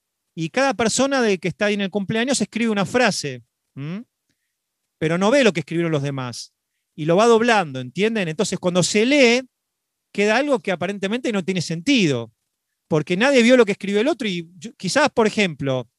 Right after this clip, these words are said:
eh, yo escribo "el sol de la tarde", después otro quizás escribe "esta noche juega River", ¿entienden? Y se va armando justamente un, una sábana de frases aparentemente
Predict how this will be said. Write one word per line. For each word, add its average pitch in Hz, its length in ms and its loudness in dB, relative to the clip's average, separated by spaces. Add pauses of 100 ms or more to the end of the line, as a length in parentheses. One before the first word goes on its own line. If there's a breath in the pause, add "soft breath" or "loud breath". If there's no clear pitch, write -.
(500)
eh, 170 280 -2
yo 240 120 4
escribo 262 600 2 (160)
"el 175 200 0
sol 285 460 4
de 233 120 0
la 202 120 -2
tarde", 269 680 -2 (240)
después 180 340 -4
otro 233 200 0
quizás 226 260 -4
escribe 214 800 2 (320)
"esta 233 300 -2
noche 269 260 2
juega 226 300 4
River", 147 480 0 (560)
¿entienden? 247 400 -4
Y 208 60 -2
se 233 120 -4
va 277 80 0
armando 294 340 -4
justamente 233 640 -4
un, 190 500 -8
una 226 200 -2
sábana 247 460 0
de 196 100 0
frases 208 840 0
aparentemente 220 960 -2